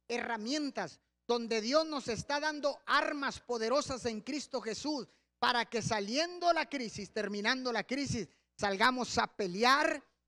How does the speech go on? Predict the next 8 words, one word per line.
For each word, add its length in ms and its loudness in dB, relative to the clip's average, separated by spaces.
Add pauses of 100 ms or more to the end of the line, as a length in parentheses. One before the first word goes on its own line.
(300)
esforzándonos 1080 0
y 80 -8
siendo 340 -2
valientes 640 0 (180)
para 180 4
arrebatarle 680 4
al 120 0
enemigo 580 0